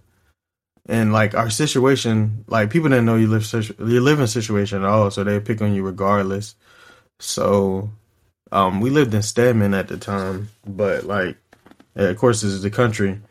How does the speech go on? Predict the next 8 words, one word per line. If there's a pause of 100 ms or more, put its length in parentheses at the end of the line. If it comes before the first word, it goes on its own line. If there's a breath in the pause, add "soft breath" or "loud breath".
(2250 soft breath)
So, (160)
with
our
living
situation,
like,
we, (160)
like,